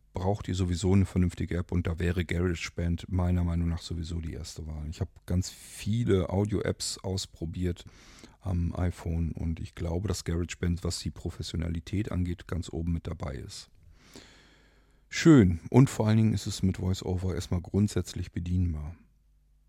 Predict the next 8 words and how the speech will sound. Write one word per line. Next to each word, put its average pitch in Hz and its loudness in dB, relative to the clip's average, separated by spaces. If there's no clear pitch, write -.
Okay, 165 4
damit 117 8
sind 151 6
wir 120 8
durch 110 2
mit 110 2
unserem 107 6
Audio-Equipment-Paket 104 0